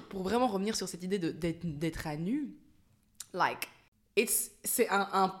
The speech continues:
en tout cas dans une relation que t'as envie de bâtir, c'est comme une, une, une constante, entre guillemets, tu vois. Mais c'est super dur.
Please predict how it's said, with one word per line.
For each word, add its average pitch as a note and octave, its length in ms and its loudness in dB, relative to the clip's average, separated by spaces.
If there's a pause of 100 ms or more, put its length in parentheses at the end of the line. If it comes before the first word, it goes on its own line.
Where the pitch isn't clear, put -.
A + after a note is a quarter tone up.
(120)
en F#3+ 100 0
tout - 120 -6
cas B3+ 100 6
dans A#3 80 2
une F#3+ 100 0
relation F3+ 340 2
que G#3 60 -6
t'as E3 140 -4
envie E3+ 280 -2
de F#3 60 -8
bâtir, E3+ 420 -2
c'est F3+ 120 -4
comme G#3+ 240 0
une, F3 240 -2
une, D3 440 -8 (440)
une F3+ 100 -4
constante, F#3 480 -2
entre D3+ 220 -12
guillemets, D3 280 -10
tu - 140 -14
vois. C#3 200 -12 (520)
Mais F#3 140 4
c'est F3+ 160 2
super E3 400 0
dur. F#3 220 -2